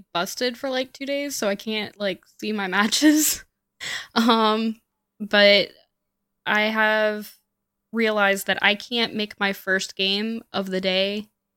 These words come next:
be a conquest match, and that's only because every time I make conquest my first match, my game crashes. Every time. <laughs> I can't do that anymore. <laughs>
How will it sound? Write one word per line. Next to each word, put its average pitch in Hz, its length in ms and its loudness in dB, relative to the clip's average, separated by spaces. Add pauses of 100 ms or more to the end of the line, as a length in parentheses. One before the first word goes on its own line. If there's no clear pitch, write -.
be 190 200 -4
a 175 40 -4
conquest 180 600 -6
match, 160 320 -8
and 190 160 -10
that's 202 180 -2
only 262 300 -2
because 202 560 -2 (560)
every 190 280 -6
time 233 580 0
I 190 100 -2
make 190 220 -4
conquest 196 640 -4
my 165 140 -4
first 190 280 -6
match, 202 440 -4 (560)
my 285 100 0
game 285 320 2
crashes. - 720 -6 (360)
Every 285 320 0
time. 233 460 2 (500)
<laughs> - 540 -18
I 226 40 -6
can't 262 280 -2
do 285 160 0
that 202 220 0
anymore. 170 460 0
<laughs> - 80 -4